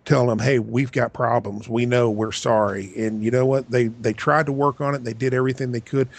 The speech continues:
but they kept you engaged, even to tell you, "We don't have any fixes for this. We know it's screwed up. All of your frustration is definitely warranted. We're gonna do everything we can."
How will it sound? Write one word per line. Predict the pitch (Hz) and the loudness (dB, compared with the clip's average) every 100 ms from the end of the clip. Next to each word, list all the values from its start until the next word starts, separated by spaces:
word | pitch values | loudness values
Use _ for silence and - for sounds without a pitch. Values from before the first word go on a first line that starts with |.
| - - - | -20 -18 -6
but | - - | -6 0
they | 120 113 | 0 0
kept | - - 165 156 165 | -2 2 4 2 -2
you | 151 151 | -4 -2
engaged, | 139 123 127 123 156 131 110 113 - - _ - - - _ | -4 -4 0 2 2 0 -6 -8 -12 -14 _ -20 -20 -20 _
even | 156 185 214 180 | 2 4 4 4
to | |
tell | 165 - 170 165 | 4 4 6 4
you, | 139 131 131 - - | 2 -2 -2 -6 -4
"We | 135 196 | 2 2
don't | 214 208 | 2 0
have | 165 180 175 | -2 -2 0
any | 165 147 | 0 -2
fixes | - 165 - 151 127 | 0 -2 -2 -10 -8
for | - | -8
this. | 113 107 98 - - | -6 -6 -8 -16 -12
We | 139 151 175 | 0 4 4
know | 156 160 160 | 6 4 4
it's | 147 - | 2 -2
screwed | - - 156 139 135 | -8 0 2 2 2
up. | 123 110 - | 0 -4 0
All | 139 151 180 | 4 6 6
of | 156 | 4
your | 160 151 | 0 -2
frustration | 165 151 - 156 151 - 131 127 | -2 -2 -2 0 2 0 -8 -8
is | 110 110 | -10 -4
definitely | 135 139 147 135 127 | -2 -2 -4 -4 -4
warranted. | 127 131 131 120 98 - - - | -2 -2 -4 -8 -14 -18 -16 -2
We're | 156 | 0
gonna | 151 | 2
do | 135 143 | 2 2
everything | 139 135 135 127 | 2 0 -4 -4
we | 113 | -6
can." | 104 131 104 | -6 -6 -6